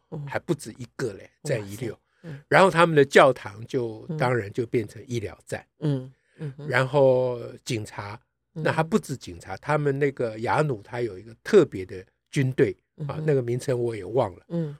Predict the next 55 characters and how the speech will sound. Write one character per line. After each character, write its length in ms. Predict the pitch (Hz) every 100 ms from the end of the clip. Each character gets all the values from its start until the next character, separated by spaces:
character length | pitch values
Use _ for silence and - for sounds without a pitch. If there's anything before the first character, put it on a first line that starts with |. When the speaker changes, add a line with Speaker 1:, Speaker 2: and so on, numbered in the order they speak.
| _
Speaker 2:
就 100 | -
是 160 | 143 143
他 200 | - 135
们 180 | 135 123
的 240 | 120 104 101
那 140 | 117
种 20 | 151
Speaker 1:
类 80 |
似 160 | 202 190
禁 260 | - 180 175
卫 160 | 156
军 220 | 131 127 127
那 140 | 120 117
种。 200 | - - -
Speaker 2:
哎， 160 | 110 -
特 160 | - 165
勤 260 | - 123
队 220 | 131 156 120
这 140 | - 135
一 120 | 156
类 240 | 127 117
的， 100 | 151 -
Speaker 1:
嗯 20 | 135
哼， 60 |
嗯。 20 | 156
Speaker 2:
他 80 |
不 80 | 185
是 100 | 220
普 200 | 160 107
通 180 | 117 127
警 160 | - -
察。 200 | - - _ 147
Speaker 1:
嗯 100 | 135
哼， 80 | 147
嗯 40 | 139
哼。 80 | 135 -
Speaker 2:
哎， 220 | 110 - _ -
就 140 | 135
冲 260 | - 156 143
进 160 | 139
去， 380 | 123 - 110 101 _ _ _ -
Speaker 1:
嗯。 100 | 156
Speaker 2:
把 180 | 104 110
那 120 | 127
个， 360 | 113 113 104 104 - _ _ _ _ _ - -
Speaker 1:
冲 180 | 214 226
进 160 | 202
教 160 | 175 143
堂 220 | 120 110
哦。 80 | -
Speaker 2:
啊， 80 | -
冲 180 | 170 170
进 120 | 151
教 160 | 139
堂， 180 | 123 -